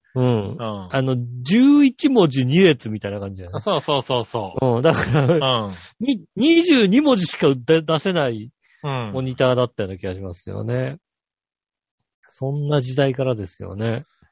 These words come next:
Speaker 2: 確かにね。まあでもその前はね、
Speaker 1: うん。
Speaker 2: あの、本当にポケベルでしたからね。はい。
Speaker 1: まあ、私ポケベルの世代じゃないもんですから、<laughs> 世代じゃないというか。
Speaker 2: 世代じゃないじゃねえだろ。<laughs> なんでだよ。俺世代だったわ。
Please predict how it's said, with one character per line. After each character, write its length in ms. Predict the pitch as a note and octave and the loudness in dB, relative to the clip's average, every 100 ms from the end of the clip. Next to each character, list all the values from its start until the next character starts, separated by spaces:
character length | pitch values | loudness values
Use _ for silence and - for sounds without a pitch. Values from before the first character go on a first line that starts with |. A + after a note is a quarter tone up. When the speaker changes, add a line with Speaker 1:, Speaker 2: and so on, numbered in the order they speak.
| _ _ | _ _
Speaker 2:
確 220 | D3+ C#3 | -8 -8
か 140 | - E2+ | -12 -10
に 60 | |
ね。 300 | C3+ E3+ E3+ _ _ - | -4 -4 -6 _ _ -4
ま 100 | D3+ | 0
あ 20 | |
で 60 | D3+ | 0
も 100 | A2+ | 0
そ 140 | G#2 | 0
の 120 | F#3 | -2
前 200 | B3+ E4 | -2 -2
は 120 | F#3 A#2+ | -2 0
ね、 80 | |
Speaker 1:
う 40 | D3+ C3+ | 0 0
ん。 40 | |
Speaker 2:
あ 260 | A#2 A#2 A#2+ | 0 -2 -4
の、 140 | A2+ | -6
本 200 | A#2+ B2 | -8 -8
当 120 | B2 | -8
に 60 | A#2 | -10
ポ 140 | A#2 | -8
ケ 100 | C3 | -4
ベ 120 | C#3+ D#3 | -4 -4
ル 40 | |
で 140 | F3+ | -4
し 40 | - | -6
た 100 | G#2 | -10
か 180 | D#2+ F2+ | -12 -8
ら 80 | C3+ | -8
ね。 140 | G#2 _ _ _ _ _ _ _ _ _ _ | -8 _ _ _ _ _ _ _ _ _ _
は 340 | A2+ G#2+ F#2+ E2 | -6 -6 -8 -14
い。 120 | D#2 _ _ - | -20 _ _ -16
Speaker 1:
ま 100 | G2 | -10
あ、 20 | |
私 260 | G2 A#2+ - | -4 -4 -4
ポ 140 | A#2 | -4
ケ 100 | A#2+ | 0
ベ 120 | C#3+ | 2
ル 460 | C#3 C3+ C3+ C3 C3 | 4 4 2 2 0
の 140 | B2+ | -2
世 140 | A2+ B2 | -4 -2
代 140 | B2+ | -2
じ 80 | A#2 | 0
ゃ 20 | |
な 100 | C3 | -2
い 60 | B2 | -2
も 120 | G2 | -4
ん 40 | |
で 60 | F2+ | -12
す 80 | - | -14
か 80 | G#2 | -12
ら、 60 | |
<laughs> 0 | |
世 160 | - D3+ | -2 2
代 120 | D3+ | 2
じ 120 | E3+ F3 | 4 4
ゃ 40 | |
な 120 | F#3+ | 4
い 60 | D#3+ | 4
と 100 | B2+ | 2
い 100 | C#3+ | 2
う 20 | |
か。 80 | C#3+ | 2
Speaker 2:
世 40 | |
代 220 | G3+ A3+ | 2 2
じ 80 | A#3 | 0
ゃ 80 | E4 | 0
な 140 | G3 - | 0 -2
い 80 | F#3+ | -2
じ 80 | E3 | -2
ゃ 80 | |
ね 160 | C3 B2+ | 0 -2
え 40 | |
だ 120 | A#2 G#2+ | -2 -6
ろ。 180 | F#2 _ - C4 | -8 _ -16 -16
<laughs> 240 | A3+ - | -14 -6
な 100 | D#3 | -6
ん 180 | - G#3+ | -2 -2
で 180 | - C3 | -2 -6
だ 140 | G#2 | -6
よ。 60 | - _ F3+ F3 - _ D3+ | -10 _ -20 -20 -20 _ -2
俺 220 | F3 F#3+ | 0 0
世 160 | F3 | 0
代 220 | D#3+ F3 D#3+ | 0 0 0
だ 80 | |
っ 80 | D#3+ | -4
た 80 | - | -6
わ。 200 | F2 D2+ | -12 -16